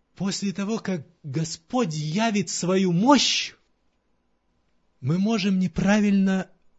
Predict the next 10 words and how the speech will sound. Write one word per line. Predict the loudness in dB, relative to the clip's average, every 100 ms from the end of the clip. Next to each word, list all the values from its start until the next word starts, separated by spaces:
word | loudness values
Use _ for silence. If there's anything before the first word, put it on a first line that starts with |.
| -8
его | -6 -4
характер | -6 -4 -2 -2 0 -2
понимать. | 0 -4 -6 -10 -16 -20 _ _ _ _ _ _ _ _ _ _ _ _ _ _ _
И | -6 -4
потому | -4 -4 -4 -4 -4 -6 -8 -14 _ _ _ _ _
он | -8 -6 -6
приводит | -4 -4 -4 -4 -6
нас | -4 -4 -4 -6
к | -6
Голгофе. | 0 6 6 8 8 8 2 -12